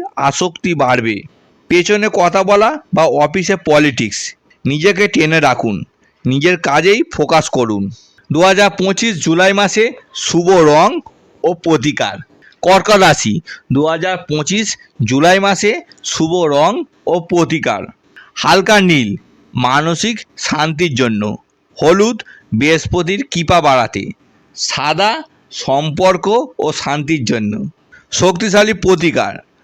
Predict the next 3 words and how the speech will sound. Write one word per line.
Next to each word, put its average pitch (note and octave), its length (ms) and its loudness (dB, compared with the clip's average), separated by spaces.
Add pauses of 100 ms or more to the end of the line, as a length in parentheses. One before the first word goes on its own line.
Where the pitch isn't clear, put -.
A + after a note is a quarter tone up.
(240)
প্রতি E3 340 0
বৃহস্পতিবার E3 760 0 (220)
সকালে C#3 720 0